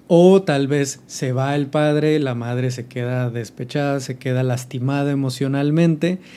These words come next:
y el niño hace de regulador emocional de su madre. Eso llega a pasar también, viceversa también. Un, una hija que está atendiendo a su madre o que está atendiendo a su familiar,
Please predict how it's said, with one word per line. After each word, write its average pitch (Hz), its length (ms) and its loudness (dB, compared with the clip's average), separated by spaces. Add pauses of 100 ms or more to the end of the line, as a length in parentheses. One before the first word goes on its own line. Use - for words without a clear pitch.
(220)
y 160 120 0
el 147 160 2
niño 165 340 2
hace 160 380 -2 (300)
de 139 800 0
regulador 151 640 4
emocional 151 580 2
de 160 80 0
su 160 160 -2
madre. 196 480 -2 (560)
Eso 170 260 0
llega 202 240 2
a 185 60 0
pasar 180 340 -2
también, 185 540 0
viceversa 147 560 -2
también. 202 420 -2
Un, 160 340 -4
una 160 280 0
hija 180 480 0
que 143 100 -6
está 139 420 -4
atendiendo 139 460 -2
a 139 40 -6
su 135 120 -8
madre 196 380 0
o 135 40 -4
que 139 80 -12
está 135 140 -10
atendiendo 143 440 -4
a - 20 -6
su 139 240 -6
familiar, 151 640 -2